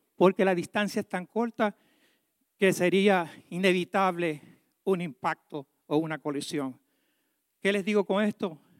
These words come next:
Que tengamos conciencia que aunque sucedan cosas en el camino, que aunque se detengan, que aunque los desvíen, siempre tengan su mirada en el Señor.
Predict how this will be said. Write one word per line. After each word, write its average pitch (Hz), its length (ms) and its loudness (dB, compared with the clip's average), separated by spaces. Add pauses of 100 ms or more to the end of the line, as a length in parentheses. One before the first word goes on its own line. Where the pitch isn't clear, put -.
(760)
Que 196 120 -12
tengamos 175 520 -4
conciencia 147 760 -8 (800)
que 208 80 4
aunque 185 280 2
sucedan 233 460 0
cosas 220 380 -2
en 208 100 -4
el 202 100 -2
camino, 185 480 -6 (600)
que - 100 0
aunque 185 200 0
se 196 160 -4
detengan, 180 760 -2 (640)
que 208 80 0
aunque 196 240 2
los 170 120 2
desvíen, 170 600 4 (360)
siempre 190 360 -2
tengan 196 320 -2
su 185 120 -10
mirada 165 300 -8
en 165 80 -10
el 160 80 -10
Señor. 156 420 -6